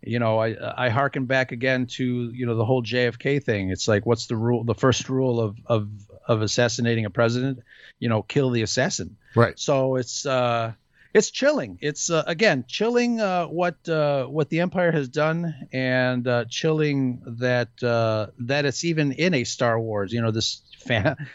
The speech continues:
Speaker 1: family entertainment, you know,
Speaker 2: Right.
Speaker 1: kiddie show, et cetera, et cetera. I, I just find it, uh, I find it fascinating.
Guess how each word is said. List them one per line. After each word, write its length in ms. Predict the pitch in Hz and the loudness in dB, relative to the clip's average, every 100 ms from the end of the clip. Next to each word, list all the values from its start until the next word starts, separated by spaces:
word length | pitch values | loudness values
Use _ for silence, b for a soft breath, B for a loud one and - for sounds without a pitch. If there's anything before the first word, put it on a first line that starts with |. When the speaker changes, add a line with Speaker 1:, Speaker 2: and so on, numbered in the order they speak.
| B - | B -2
Speaker 1:
family 420 | 147 143 147 143 | 0 2 2 2
entertainment, 600 | 123 - 135 131 127 123 | 0 0 0 2 0 -2
you 80 | 123 | -2
know, 80 | 113 | 0
Speaker 2:
Right. 120 | 90 | 0
Speaker 1:
kiddie 200 | 139 127 | 0 0
show, 380 | - 123 120 117 | 0 0 2 0
et 100 | - | 0
cetera, 220 | 127 113 | 2 2
et 80 | - | 0
cetera. 280 | 127 113 104 | 0 2 2
I, 200 | 104 117 | 2 0
I 40 | |
just 180 | 123 120 | -2 -2
find 260 | 135 127 123 | 0 2 0
it, 180 | 113 | -2
uh, 220 | 120 110 107 | -2 0 0
I 120 | 117 | 0
find 180 | 143 127 | 0 0
it 80 | 117 | 0
fascinating. 540 | 131 120 104 95 | -2 0 -4 -4